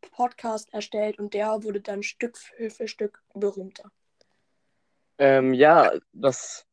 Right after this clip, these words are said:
Speaker 2: äh, sozusagen, das, äh, dachte ich mir auch so, weil du hast ja halt, ich bin ja auch auf Anchor und ich hab eigentlich,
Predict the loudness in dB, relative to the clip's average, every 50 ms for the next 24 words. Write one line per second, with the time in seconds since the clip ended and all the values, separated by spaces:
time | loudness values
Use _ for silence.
0 | _ _ _ _ 0 2 2 2 2 0 -4 -6 -6 -4 -4 -4 -4 -4 -4 -6
1 | -6 -6 -12 -20 -20 _ _ _ _ _ _ _ _ _ _ -2 2 2 2 4
2 | 2 2 0 0 -2 -6 -14 -4 0 4 6 6 6 4 2 0 0 2 2 4
3 | 4 4 6 8 6 6 6 4 0 0 0 2 4 6 6 6 4 2 _ _
4 | _ _ _ _ _ _ _ _ 2 4 4 4 2 -2 -6 -4 -4 0 4 6
5 | 6 6 6 6 4 2 2 2 0 0 0 2 2 4 6 6 4 4 2 -2
6 | -2 0 0 2 4 4 2 2 0 -2 -4 -4 -6 -10